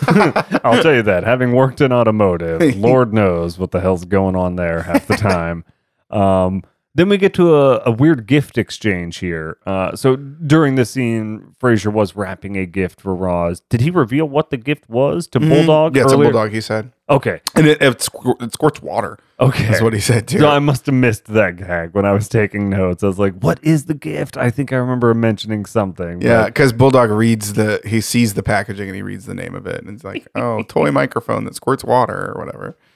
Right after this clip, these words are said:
Speaker 1: It's a good gift.
Speaker 2: Yeah.
Speaker 1: I mean, I would like that gift.
Speaker 2: Well, and I think Frasier was in the right 'cause they, they, not the right, but, like, they,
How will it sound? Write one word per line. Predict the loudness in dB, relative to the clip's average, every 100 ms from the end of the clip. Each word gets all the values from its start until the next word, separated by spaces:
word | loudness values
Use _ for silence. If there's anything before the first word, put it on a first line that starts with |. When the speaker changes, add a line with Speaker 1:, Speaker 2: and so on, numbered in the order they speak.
| _
Speaker 1:
It's | -20
a | -14
good | -12 -4
gift. | -2 0 -2 -10 _
Speaker 2:
Yeah. | 0 0 0 -4
Speaker 1:
I | -2
mean, | -2 -2
I | 0
would | 0 0
like | 0 -2
that | -2 -2 -2
gift. | -4 -4 -6 _ _ 0
Speaker 2:
Well, | 2 4 2
and | 2
I | 2
think | 2 -2
Frasier | 2 4 6 4
was | 4 4
in | 4
the | 4
right | 2
'cause | 2 0
they, | 2 0 -2 -16
they, | -20 0 4 4 2 -2
not | -4 -4
the | -6
right, | -4 -2 0 -2
but, | -4
like, | -2 -2 2
they, | 4 4 0